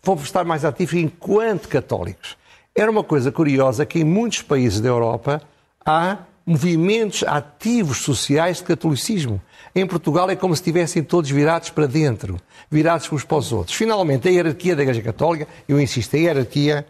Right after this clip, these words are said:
não pode perder esta oportunidade. Isto foi um bálsamo. Para quem acredite, poderá dizer que foi Deus. Quem não acredite, poderá dizer que é o entusiasmo da juventude.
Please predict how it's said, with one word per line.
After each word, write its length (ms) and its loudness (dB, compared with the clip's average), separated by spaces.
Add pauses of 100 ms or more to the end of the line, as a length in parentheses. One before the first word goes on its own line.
(400)
não 300 2
pode 380 0
perder 280 0
esta 240 -2
oportunidade. 640 -4 (1000)
Isto 300 -2
foi 440 2 (100)
um 200 2
bálsamo. 680 -2 (800)
Para 120 0
quem 240 2
acredite, 560 0
poderá 320 4
dizer 320 0
que 80 -14
foi 180 0
Deus. 260 2
Quem 200 0
não 240 4
acredite, 500 0
poderá 280 2
dizer 240 0
que 120 -2
é 40 4
o 80 2
entusiasmo 640 0
da 80 0
juventude. 440 -2